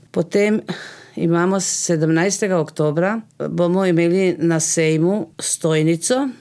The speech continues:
na kateri bomo imeli vse te naše publikacije, revije, časopise in imeli bomo tudi dva modela dojke, Zdravo in Bolano dojko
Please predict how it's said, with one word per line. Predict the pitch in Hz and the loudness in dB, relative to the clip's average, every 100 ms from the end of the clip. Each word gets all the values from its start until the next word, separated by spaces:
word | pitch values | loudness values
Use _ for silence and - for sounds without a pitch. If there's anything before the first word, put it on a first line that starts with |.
| - | -4
na | 180 | -2
kateri | 180 175 190 180 175 | 0 0 2 2 2
bomo | 165 165 | 2 2
imeli | 160 165 165 160 160 - | 4 4 2 2 0 -2
vse | 151 151 - 160 151 143 - - 190 | -6 -4 -2 0 0 -2 -8 -20 -6
te | 165 | -2
naše | 156 156 - 156 156 - - - | 0 2 0 -2 -4 -16 -18 -4
publikacije, | 156 151 151 143 139 - 175 202 - - | -2 -2 -2 -4 -4 0 0 0 -6 -8
revije, | 160 147 135 143 151 185 175 - | -2 0 0 0 0 -2 -6 -12
časopise | - 151 135 - 139 - 175 220 226 - | -8 -6 -6 -4 -4 0 0 0 -4 -4
in | 180 185 220 226 - - - | 0 2 2 -2 -6 -18 -2
imeli | 180 190 208 | 0 2 2
bomo | 190 190 180 | 0 0 0
tudi | 180 185 185 | 0 0 2
dva | 170 | 2
modela | 180 165 160 165 180 180 180 | 2 2 2 2 2 0 -4
dojke, | 160 160 147 - 147 147 - | -2 0 -2 -4 -8 -10 -6
Zdravo | 156 151 160 165 190 220 - | -4 -2 0 2 2 0 0
in | 185 190 190 175 175 | 0 2 2 -2 0
Bolano | 165 156 156 151 | 0 2 2 2
dojko | 151 156 151 220 233 | 2 0 0 -2 -2